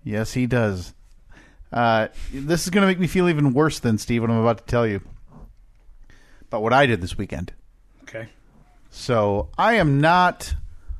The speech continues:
Speaker 1: I am not a video gamer, that type of person by any means. I buy a, a game or two a year at most.
Speaker 2: Really? I'm
Speaker 1: So
Speaker 2: surprised that it's even that much.
Speaker 1: Well, the most recent game I bought was last November.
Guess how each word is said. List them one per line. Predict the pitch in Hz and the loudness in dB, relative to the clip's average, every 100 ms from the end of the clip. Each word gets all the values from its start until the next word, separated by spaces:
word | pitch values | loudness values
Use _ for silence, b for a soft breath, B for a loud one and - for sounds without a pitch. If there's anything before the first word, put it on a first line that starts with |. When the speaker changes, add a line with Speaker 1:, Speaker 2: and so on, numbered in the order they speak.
| b b - | b b -2
Speaker 1:
I | 170 | 2
am | 170 151 | 4 4
not | 170 | 4
a | 127 | 2
video | 92 131 147 156 151 | 0 2 4 6 6
gamer, | 139 117 143 147 147 143 143 - - - | 4 2 4 4 4 4 2 -2 -12 -4
that | 127 - | -4 0
type | 139 | 0
of | 131 | 0
person | 147 123 127 | 0 0 0
by | 120 117 | 2 2
any | 127 123 | 4 4
means. | 120 123 113 | 4 2 2
I | 104 | 0
buy | 107 110 | 2 2
a, | 107 92 - | 0 -4 -8
a | 110 | -10
game | 92 110 123 107 | -4 0 2 0
or | |
two | - - 110 | -2 -2 -2
a | 95 | -2
year | 92 127 131 127 117 - - | 0 2 4 2 0 -6 -10
at | 98 | -4
most. | 104 120 123 | 2 4 4
Speaker 2:
Really? | 135 156 | 4 4
I'm | 143 | 4
Speaker 1:
So | 165 | 2
Speaker 2:
surprised | 143 143 135 | 2 4 4
that | 135 131 - - | 2 0 -4 -8
it's | 131 139 | -4 -2
even | 127 123 | 0 0
that | 131 | 0
much. | 139 110 - b b | -2 -2 -10 b b
Speaker 1:
Well, | 151 | 4
the | 160 | 6
most | 190 196 | 6 4
recent | 185 175 156 | 2 0 2
game | 180 | 2
I | 165 | 4
bought | 147 156 | 4 2
was | 127 | 4
last | 147 - | 2 4
November. | 131 110 123 101 87 | 0 2 2 0 -4